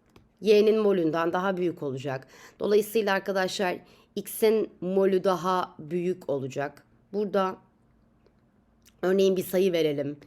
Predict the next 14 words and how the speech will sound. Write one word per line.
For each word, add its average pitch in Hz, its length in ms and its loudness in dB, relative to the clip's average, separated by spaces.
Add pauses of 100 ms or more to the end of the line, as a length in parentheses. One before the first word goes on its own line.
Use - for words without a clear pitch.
(220)
İkiye 175 580 -2 (400)
ya 165 140 -4
da - 200 -4
üçe 175 540 -2 (100)
bir 185 360 -2
diyelim 143 320 -2
sevgili 135 360 -6
arkadaşlar. 131 640 -8 (2750)
X 143 280 -4
için 143 320 -4
yazalım. 123 440 -8 (800)
X'imiz 247 440 2
üç 202 200 0
mol. 226 280 4